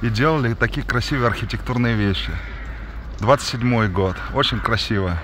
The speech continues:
Здесь бы какой-нибудь блогер типа Варламова или еще один хороший блогер есть, я его смотрю даже больше, чем Варламова. Варламов почти перестал.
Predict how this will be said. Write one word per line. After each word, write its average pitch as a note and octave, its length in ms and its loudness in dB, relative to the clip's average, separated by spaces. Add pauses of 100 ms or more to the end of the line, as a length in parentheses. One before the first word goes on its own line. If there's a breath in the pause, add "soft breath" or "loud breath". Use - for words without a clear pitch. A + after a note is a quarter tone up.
(100)
Здесь A#2+ 200 -2
бы B2+ 100 -4
какой-нибудь C3+ 360 2
блогер B2+ 360 2
типа G#2 240 -4
Варламова A#2+ 720 6 (720 loud breath)
или B2 360 6 (300 loud breath)
еще A#2+ 240 0
один C3 160 2
хороший A#2+ 400 0
блогер A#2+ 320 4
есть, G#2+ 240 2
я G2+ 120 4
его G2+ 120 2
смотрю G#2 420 -2
даже G2 240 0
больше, A#2+ 360 2
чем F#2+ 180 -2
Варламова. G2 420 4
Варламов G2+ 440 2
почти - 260 -4
перестал. B2 540 2